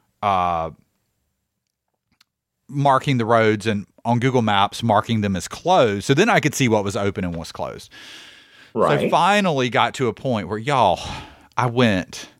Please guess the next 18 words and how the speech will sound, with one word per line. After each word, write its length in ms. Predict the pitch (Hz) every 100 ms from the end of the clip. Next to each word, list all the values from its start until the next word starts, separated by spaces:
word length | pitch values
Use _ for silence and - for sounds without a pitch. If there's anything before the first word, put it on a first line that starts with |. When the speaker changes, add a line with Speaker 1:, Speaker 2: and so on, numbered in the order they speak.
| _ _ _ _ -
Speaker 1:
I 60 |
had 80 | 123
to 60 | 123
go 140 | 127
north 420 | 113 139 208 214
for 240 | - 190 139
a 40 |
bit 500 | 107 98 95 95 - _ _ _ _ -
and 200 | 113 104
then 540 | 110 107 104 101 98 - _ _ _ _ _ _
do 140 | 156 180
this 180 | 143 127
loop, 380 | 127 185 190 127
like, 180 | 113
this 140 | 107 104
bypass 560 | 120 160 165 147 139
around 340 | 143 117 110 101
the 240 | 95 92